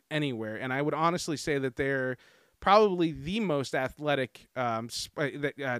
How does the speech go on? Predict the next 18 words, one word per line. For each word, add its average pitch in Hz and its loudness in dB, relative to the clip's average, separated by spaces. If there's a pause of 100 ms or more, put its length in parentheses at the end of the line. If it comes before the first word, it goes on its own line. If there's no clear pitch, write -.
(120)
sportsman, 135 -2 (580)
uh, 151 2
uh, 147 2
you 156 -2
know, 135 0
out 131 2
of 127 -4
all 180 8
the 151 -2
leagues. 110 -6
They're 139 2 (100)
absolutely 160 0
just 127 -4 (600)
ridiculous. 120 -4 (480)
Somehow, 147 2 (160)
they're 139 0
bitches. 113 -4 (460)
<laughs> - 2